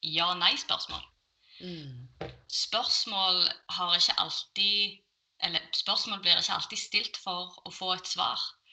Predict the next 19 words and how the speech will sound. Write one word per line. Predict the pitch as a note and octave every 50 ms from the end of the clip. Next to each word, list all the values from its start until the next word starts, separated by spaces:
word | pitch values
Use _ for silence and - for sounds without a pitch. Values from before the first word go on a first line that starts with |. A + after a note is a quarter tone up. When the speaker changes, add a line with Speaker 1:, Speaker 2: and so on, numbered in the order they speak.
| - - - - - _ _ _ _ _ - - G3+ - _ -
Speaker 1:
Da | F#3+ G3 G#3
har | G#3 G3 F3 G#3 G#3+
det | A3+
på | - G#3
en | F#3 F#3
måte | E3 D#3 F3+ -
sluttet | - - E3 D#3 - F3+ F#3+
å | F#3
være | F3+ F3 F3 F3+ F3
et | -
spørsmål. | - F#3+ G#3+ - - - E3+ D#3+ D#3+ D3+ - - _ _ -
Hvis | F3+ - -
man | G#3+ G#3 G#3 -
stiller | - - G3 F3+ E3+ G3 A3
et | - -
spørsmål | - G#3+ A3 A3 - - G#3 F3+ F3 E3+ E3+ E3 E3 - _ _ _ _ _ _ - - - -
fordi | - F3+ F3 E3 F3 F#3+ F#3
man | F#3 F3 E3+
allerede | E3+ E3 D#3+ D#3 D#3 D3+ D3+ - - F3